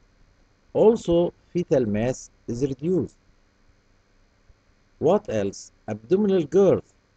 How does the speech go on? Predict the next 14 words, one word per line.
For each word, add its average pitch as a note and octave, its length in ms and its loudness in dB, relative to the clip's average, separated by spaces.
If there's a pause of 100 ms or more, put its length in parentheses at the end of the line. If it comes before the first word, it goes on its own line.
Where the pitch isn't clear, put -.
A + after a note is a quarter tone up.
may A2+ 200 -2
be A#2+ 200 -2
decreased C3+ 560 -6 (720)
or A#2 200 0
the A#2 140 -4
same. C3 380 -2 (840)
The F2 80 -10
whole A#2 260 2
abdominal G2+ 500 -4
girth A#2+ 540 0 (1000)
is E2+ 160 -12
reduced, A2+ 560 -2 (1700)
usually. C3+ 400 -2 (1080)
Okay? F3+ 400 2